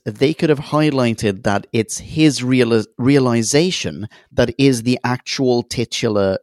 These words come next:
enlightenment. He grows. I mean, he under-, un-, undergoes a character metamorphosis o-, across these four episodes, right? He starts off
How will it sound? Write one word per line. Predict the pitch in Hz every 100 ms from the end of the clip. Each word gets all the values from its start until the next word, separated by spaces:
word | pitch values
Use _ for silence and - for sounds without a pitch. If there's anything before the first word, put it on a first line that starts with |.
| _
enlightenment. | 110 98 107 131 - 85 78 - - -
He | _ - 165 175
grows. | 131 117 110 151 87 90
I |
mean, | 113 117
he | 120 170 -
under-, | 147 143 135 123 117 110 - -
un-, | 117 135
undergoes | 131 127 120 127 127 110 95
a | 98 95 -
character | - 127 139 - 113
metamorphosis | 101 110 - 104 110 147 - 92 - - - - - -
o-, | 113
across | - 117 - 110 - -
these | 113 104 98
four | - - 92
episodes, | 117 - 92 92 87
right? | 90
He | 101
starts | 117 - 135 139 -
off | - 123 -